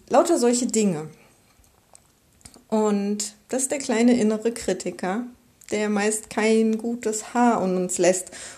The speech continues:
und der es uns dann auch oft schwer macht, uns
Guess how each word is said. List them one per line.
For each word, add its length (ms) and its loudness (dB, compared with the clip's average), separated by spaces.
und 180 -4
der 120 2
es 100 0
uns 220 -4
dann 140 -2
auch 280 -6
oft 260 -6
schwer 500 2
macht, 680 -6
uns 480 -6